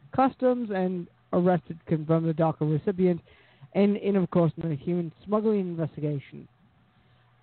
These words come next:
Um, the fact is, is that they're trying to ramp, it's almost like they are trying to ramp up this entire thing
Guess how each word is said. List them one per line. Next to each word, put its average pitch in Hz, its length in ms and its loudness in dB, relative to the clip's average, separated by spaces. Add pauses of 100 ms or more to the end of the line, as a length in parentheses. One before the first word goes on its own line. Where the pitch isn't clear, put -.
(220)
Um, 170 420 0 (3000)
the 202 100 -12
fact 262 300 -8
is, 160 180 0
is 151 140 -6
that 170 220 0
they're 190 140 0 (500)
trying 247 380 2
to 208 80 0
ramp, 185 520 2 (360)
it's 175 180 0 (840)
almost 262 540 4 (100)
like 165 320 -4
they 165 160 0
are 151 100 -2 (120)
trying 185 400 -6 (120)
to 147 180 -8
ramp 214 340 -6
up 151 240 -6 (1400)
this 165 180 -2
entire 202 580 2
thing 160 500 -4